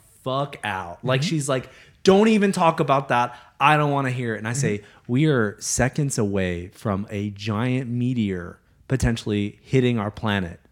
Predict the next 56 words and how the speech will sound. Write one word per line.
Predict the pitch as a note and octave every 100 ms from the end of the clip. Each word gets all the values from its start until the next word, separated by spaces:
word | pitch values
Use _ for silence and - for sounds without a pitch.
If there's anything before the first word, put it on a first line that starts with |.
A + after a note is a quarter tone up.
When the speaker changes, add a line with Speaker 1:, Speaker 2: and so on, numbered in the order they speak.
| -
Speaker 1:
and | G#2
sending | - G#2+ G#2 G2
us | F2+ G#2
into | F#2+
an | F2
ice | E2+ E2
Speaker 2:
Mm-hmm. | C3+ G3+
Speaker 1:
age." | - - - - - - -
And | C#3
she's | - D3+
like, | C3+ C3
"Stop. | - G3 E3 - -
I | D#3+
don't | D#3+ F3 D#3+
wanna | D#3+
talk | D#3 C#3 C3
about | - - -
that. | - - B2+
I |
don't | C3 A#2+ C3 B2+
wanna | A2+ G#2
talk | G2 F#2
about | F#2 _
that." | - - _ _ - -
Speaker 2:
It's, | F3 - -
well, | G3
I | G3+
mean, | F#3+ F3+ -
that, | F3 E3+ E3
I |
think | F3 B3+
we've | G#3+
talked | F#3 E3
about | D#3+ D3
this | D3+ -
too | A#3+
before | F#3 A#2+ G#2+ F#2 D2+
on | G2 G2
the, | G2
on | G#2 G#2
the |
podcast. | F#2+ F#2 F2 F2+ E2 -
We | A#2+
talked | D3+ D#3
about, | C3+ A2
like, | A#2 G2+ - - - - - - -
Americans | C3 C3 C#3 G#3+ A3 C#3 A2+ G#2 - -
see | - C#3 -
other | C3 D#3
parts | - D3 -
of | A#2+
the |
country, | - G#2 G2 - D2+
like | A#1+ -
India | A2+ A2+ G#2+ G#2 G#2 G2 F#2+ F#2
or | F#2 F2 E2